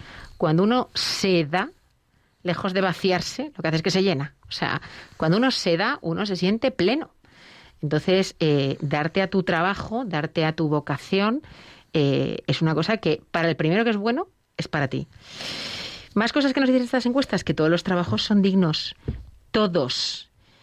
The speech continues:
Y más que tener muchos títulos inoperantes, es mejor hacer las cosas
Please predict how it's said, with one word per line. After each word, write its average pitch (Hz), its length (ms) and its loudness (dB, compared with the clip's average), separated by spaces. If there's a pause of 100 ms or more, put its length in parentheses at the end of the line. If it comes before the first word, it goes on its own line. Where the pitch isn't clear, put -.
(320)
Y 180 100 2
más 190 220 2
que 240 100 -2
tener 233 300 2
muchos 220 540 4
títulos 180 680 2
inoperantes, 175 880 0 (720)
es 180 140 0
mejor 180 460 0
hacer 180 260 0
las 175 200 0
cosas 160 400 0